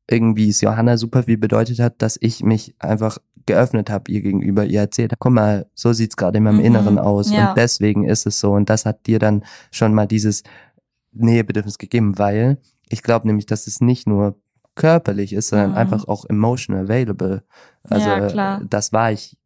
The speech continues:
Speaker 1: also war ich weniger und
Speaker 2: Weniger als sonst.
Speaker 1: ja, diese Verbundenheit, die m-, du normalerweise zu mir spürst, die war so ein bisschen, als wäre so ein Band irgendwie, Signalleitung
Speaker 2: Ja.
Speaker 1: viel schwächer als normal und dadurch war sie wieder stärker und dann
Speaker 2: Mhm.
Speaker 1: war's auch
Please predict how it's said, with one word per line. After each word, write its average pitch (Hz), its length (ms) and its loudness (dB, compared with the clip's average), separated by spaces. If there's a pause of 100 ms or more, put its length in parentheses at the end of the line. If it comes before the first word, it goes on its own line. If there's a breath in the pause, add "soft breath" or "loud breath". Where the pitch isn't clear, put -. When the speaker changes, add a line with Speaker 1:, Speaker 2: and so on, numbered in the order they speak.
(380)
Speaker 1:
also 107 220 -4
war 113 140 0
ich 110 160 -8
weniger 107 640 -2
und 104 160 -2
Speaker 2:
Weniger 208 360 -2
als 190 140 -6
sonst. 196 340 -6
Speaker 1:
ja, 113 340 2
diese 107 220 -6
Verbundenheit, 110 680 -2
die 110 60 0
m-, 104 280 -4
du 104 420 -4
normalerweise 107 580 0
zu - 140 -6
mir 104 140 0
spürst, - 420 -4
die 101 100 -6
war 104 280 -4 (160)
so - 100 -10
ein 101 100 -2
bisschen, 104 500 -4 (240 loud breath)
als 104 160 -8
wäre 113 140 2
so 107 80 -2
ein 101 380 -6
Band 113 460 0
irgendwie, 101 680 -2 (600)
Signalleitung 107 800 0
Speaker 2:
Ja. 104 60 2
Speaker 1:
viel 110 160 -2
schwächer 104 400 -2
als 101 180 -2
normal 101 280 0 (200 loud breath)
und - 160 -4
dadurch 107 220 -2
war 107 140 0
sie 104 120 -6
wieder 104 180 -2
stärker 117 500 -2 (260 loud breath)
und 110 140 0
dann 110 100 2
Speaker 2:
Mhm. - 40 4
Speaker 1:
war's 107 140 0
auch 107 200 -6